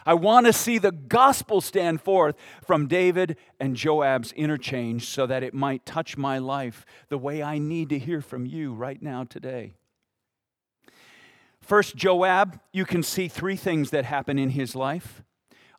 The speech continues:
On display, Joab's young, impetuous warrior identity shines forth, or, or should I say, is, is, uh, disclosed in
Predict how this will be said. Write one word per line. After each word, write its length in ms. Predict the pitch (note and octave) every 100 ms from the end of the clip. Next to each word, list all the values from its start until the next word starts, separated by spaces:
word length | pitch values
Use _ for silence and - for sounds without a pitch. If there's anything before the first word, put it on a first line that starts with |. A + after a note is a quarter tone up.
| -
On 220 | F3 F#3+
display, 800 | E3+ - - E3 E3+ F#3 G3+ G3+ _ _ _ _ _ C3
Joab's 720 | - F3 F#3 F3+ F3+ F3 - -
young, 720 | B2+ D#3 E3+ F3+ F#3 F#3 - _ _ _ _ _
impetuous 1040 | C3+ B2+ F3+ F3 - F3 F3 E3 - - _ _ _
warrior 800 | G#2+ B2+ E3 F3 F3 E3+ E3+ -
identity 680 | D3 D#3 D#3+ D#3+ E3 E3 _ _ _ _ _ _ _ _ _ _ _ _ _ -
shines 680 | - - E3+ F3 F3+ F3+
forth, 500 | - F#3 F3 F#3 D#3+
or, 140 | C#3+ C3+ -
or 120 | D#3
should 200 | - D#3
I 120 | C#3+
say, 520 | C#3+ E3+ D3 C#3+ C#3+ F#2 _ _ _ _
is, 400 | D3+ C3+ A#2 - _ _
is, 400 | D3 C3 A2+ - _ _ -
uh, 260 | A2+ A2 - _ _ A#2
disclosed 1200 | G2+ E3 - - D3 D3 D#3 E3+ F3+ G3 D#3+ - -
in 480 | D3+ C#3+ B2+ A#2+ A#2+